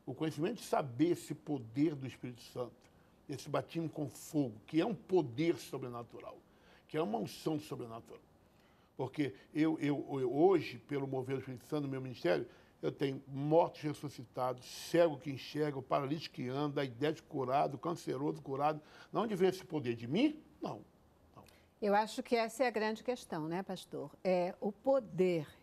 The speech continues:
Speaker 2: esse maravilhoso poder, ele é pra honra e glória do Senhor.
Speaker 1: Sim.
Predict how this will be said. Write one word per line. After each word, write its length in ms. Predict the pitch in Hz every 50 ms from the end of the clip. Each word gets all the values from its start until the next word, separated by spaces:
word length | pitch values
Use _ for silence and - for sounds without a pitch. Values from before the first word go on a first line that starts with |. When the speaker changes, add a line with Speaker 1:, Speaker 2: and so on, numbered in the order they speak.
| -
Speaker 2:
esse 300 | - 185 202 196 - -
maravilhoso 960 | 180 180 196 208 233 285 294 294 294 277 240 254 233 202 196 196 202 196 208 208
poder, 480 | - - 233 220 180 170 156 147 156 151 -
ele 320 | - 185 196 190 190 185 180
é 160 | 185 202 196
pra 220 | 196 - 180 170
honra 220 | 175 196 202 208 208
e 40 |
glória 340 | 185 180 175 185 190 185 190
do 140 | 175 175 -
Senhor. 380 | 202 - - 294 262 208 151 117
Speaker 1:
Sim. 120 | 104 95